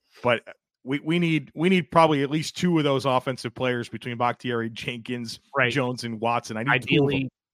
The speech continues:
Speaker 1: them.
Speaker 2: adli-, ideally, you get one lineman and one skill player.
Speaker 1: Yes, please.
Speaker 2: And if you got that, I feel really good about Green Bay's chances, and I would pick Green Bay to win the game.
Speaker 1: Yeah.
Speaker 2: Or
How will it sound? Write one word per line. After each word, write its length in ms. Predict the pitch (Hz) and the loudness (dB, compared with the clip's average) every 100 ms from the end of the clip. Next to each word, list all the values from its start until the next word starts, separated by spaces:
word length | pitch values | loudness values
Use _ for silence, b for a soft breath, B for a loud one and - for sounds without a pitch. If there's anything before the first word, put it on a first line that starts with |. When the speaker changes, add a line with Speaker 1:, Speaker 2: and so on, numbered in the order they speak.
| _ | _
Speaker 1:
them. 120 | 123 123 | -2 0
Speaker 2:
adli-, 240 | 143 170 | -2 -2
ideally, 380 | 143 135 165 151 | -2 2 4 4
you 100 | 135 | 0
get 180 | 135 131 | 0 0
one 240 | 135 147 | 0 2
lineman 300 | 139 143 135 | 2 2 0
and 100 | 117 | -4
one 140 | 117 | -6
skill 260 | 110 - 101 | -6 -8 -10
player. 300 | - - - | -12 -18 -8
Speaker 1:
Yes, 480 | 127 127 104 - - _ _ _ - | 0 2 0 -6 -16 _ _ _ -4
please. 480 | 151 143 104 90 - - | 2 2 0 -6 -14 -8
Speaker 2:
And 100 | 120 | -8
if 100 | 117 | -4
you 80 | 123 | 2
got 320 | 147 175 131 | 6 6 4
that, 300 | 120 113 117 _ _ _ 131 131 | 2 2 0 _ _ _ -16 2
I 160 | 120 | 4
feel 260 | 123 139 131 | 4 2 0
really 300 | 123 143 131 | 2 2 2
good 100 | 127 | 0
about 200 | 120 113 | 0 -2
Green 180 | 117 117 | -4 -6
Bay's 180 | 110 - | -6 -6
chances, 380 | 113 104 104 | -8 -8 -10
and 80 | 107 | -8
I 80 | 107 | -8
would 140 | 101 | -8
pick 140 | 101 98 | -12 -14
Green 180 | 101 92 | -14 -14
Bay 80 | 90 | -14
to 60 | |
win 120 | - - | -16 -20
the 60 | |
game. 120 | _ _ _ _ _ _ _ _ _ _ _ _ _ _ _ _ - | _ _ _ _ _ _ _ _ _ _ _ _ _ _ _ _ -20
Speaker 1:
Yeah. 120 | - _ _ | -20 _ _
Speaker 2:
Or 100 | 98 | -14